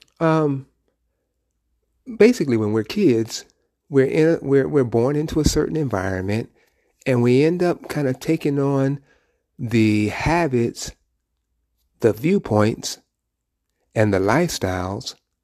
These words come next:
of the people that are around us. And of course, you know, family is around you. You got your community,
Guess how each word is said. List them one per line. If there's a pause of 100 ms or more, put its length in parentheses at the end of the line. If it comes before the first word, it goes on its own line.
(540)
of
the
people
that
are
around
us. (640)
And
of
course,
you
know,
family
is
around
you. (340)
You
got
your
community,